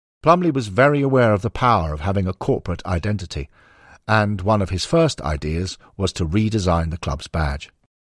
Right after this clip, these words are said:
We'd had that old cartoon hornet, which I hated. It had been on everything, the shirt, the programme, even our letterheads, which we sent out to people who we hoped would take us seriously.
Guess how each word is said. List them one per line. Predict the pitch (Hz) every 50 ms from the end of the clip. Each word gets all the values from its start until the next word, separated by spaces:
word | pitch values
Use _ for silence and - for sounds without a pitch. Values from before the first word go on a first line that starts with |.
| _ _ _ _ _ _ _ _ _ _ _ -
We'd | 151 151 147
had | 151 214 226 180
that | 160 123 110
old | 120 120 123 123 107 -
cartoon | - - 117 113 110 - - 95 90 92 87
hornet, | - - 90 82 73 71 71 - -
which | - 80 - -
I | 131 151 139
hated. | - - - - - 92 85 - - - - - _ _ _ _ _ _ _ -
It | - 127
had | 123 156 120
been | 160 165 165
on | 160 160 160 170
everything, | - 95 104 92 92 80 - - 71 - 67
the | 64 -
shirt, | - - - 190 196 190 - -
the | - -
programme, | - - 120 120 123 120 - 110 110 117 117 107 - - - - - - -
even | 127 143 160 185 175 170
our | 175 180
letterheads, | 160 123 95 135 170 - - 80 - 76 62 - - - - - _ _ _ _
which | - - - -
we | 110
sent | 104 - - 170 180 - 101
out | 98 - -
to | -
people | - - 82 82 - 117 127 92
who | 107 113
we | 127 143 110
hoped | 80 90 104 - - -
would | 131 123 -
take | - 170 143 -
us | - -
seriously. | - - 165 175 180 120 76 73 - - 60 62 -